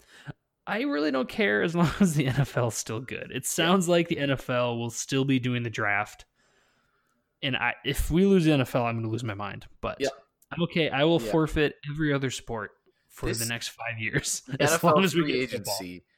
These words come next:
Speaker 2: has been the only thing keeping me sane right now. I have been just in, completely invested in N F L free agency and the N F L draft, 'cause that's the, like, only new sports thing that's happening right now.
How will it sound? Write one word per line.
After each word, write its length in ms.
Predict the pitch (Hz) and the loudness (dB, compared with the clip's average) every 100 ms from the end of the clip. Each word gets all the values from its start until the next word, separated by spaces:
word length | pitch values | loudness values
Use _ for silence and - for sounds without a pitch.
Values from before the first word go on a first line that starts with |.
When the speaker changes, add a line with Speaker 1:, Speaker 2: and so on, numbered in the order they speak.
| _ | _
Speaker 2:
has 180 | - 123 | -8 -6
been 160 | 127 123 | -6 -6
the 140 | 113 | -6
only 320 | 117 127 139 131 | -6 -4 -4 -6
thing 480 | - 123 117 113 - _ _ - | -6 -8 -8 -12 -16 _ _ -18
keeping 380 | - 120 117 110 | -12 -10 -10 -10
me 120 | 104 | -8
sane 440 | - - 101 87 80 | -6 -4 -4 -8 -8
right 200 | 78 71 | -10 -10
now. 300 | 80 76 - | -10 -10 -6
I 180 | 101 127 | -2 -2
have 220 | 131 113 | -2 -6
been 420 | 120 113 110 110 _ _ _ _ - | -8 -6 -10 -16 _ _ _ _ -14
just 420 | 113 101 - - _ _ _ _ | -8 -6 -6 -10 _ _ _ _
in, 200 | 120 104 _ | -16 -16 _
completely 600 | - 135 - 147 151 135 | -18 -16 -12 -10 -8 -6
invested 720 | 127 104 113 107 - 110 101 - | -8 0 0 0 -6 -8 -10 -12
in 180 | 95 90 | -12 -10
N 140 | 87 | -8
F 140 | 101 107 | -8 -8
L 100 | 95 | -8
free 280 | - 107 95 | -8 -8 -8
agency 600 | 87 90 - - 90 85 | -10 -12 -10 -8 -8 -10
and 240 | 90 85 | -10 -12
the 100 | 90 | -10
N 100 | 87 | -12
F 120 | 87 | -12
L 120 | 78 78 | -12 -12
draft, 480 | 90 92 92 - _ _ _ _ - | -8 -6 -6 -8 _ _ _ _ -18
'cause 120 | 113 | -4
that's 220 | 123 - | -4 -2
the, 260 | 131 117 - | -6 -10 -8
like, 200 | 104 98 _ | -8 -8 _
only 520 | 113 123 127 123 113 92 _ - | -8 -8 -8 -10 -12 -16 _ -20
new 240 | 98 107 107 | -14 -10 -8
sports 540 | - - 110 104 - | -8 -6 -6 -6 -8
thing 220 | 92 87 | -12 -12
that's 140 | 85 - | -14 -12
happening 360 | 98 98 - 64 | -10 -10 -14 -20
right 180 | - | -20
now. 140 | - | -20